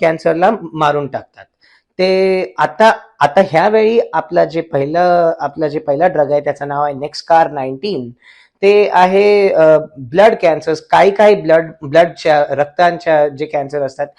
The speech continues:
त्यांच्यासाठी आहे. अ, अम, शेवटी आम्हाला एकोणीस दिवस लागतात, अम, पेशंटचे, पेशंटच्या रक्तात, अ, पेशंटचा रक्त काढल्यावरून ते मॅन्युफॅक्चर करून परत त्यांना दे-, दे-, देण्यासाठी,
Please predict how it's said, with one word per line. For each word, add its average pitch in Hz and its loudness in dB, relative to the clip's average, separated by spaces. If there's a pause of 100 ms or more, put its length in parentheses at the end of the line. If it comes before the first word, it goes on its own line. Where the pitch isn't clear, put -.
(160)
त्यांच्यासाठी 135 -4
आहे. 92 -16 (400)
अ, 135 2 (420)
अम, 127 -2 (920)
शेवटी 220 0
आम्हाला 196 4
एकोणीस 208 0
दिवस 196 2
लागतात, 185 0 (480)
अम, 151 2 (600)
पेशंटचे, 180 0
पेशंटच्या 165 -2
रक्तात, 156 2 (100)
अ, 143 4
पेशंटचा 151 -4
रक्त 143 -4 (120)
काढल्यावरून 151 0 (500)
ते 156 4
मॅन्युफॅक्चर 151 0
करून 185 2
परत 170 0
त्यांना 160 -2
दे-, 143 -6
दे-, 143 -4
देण्यासाठी, 156 -4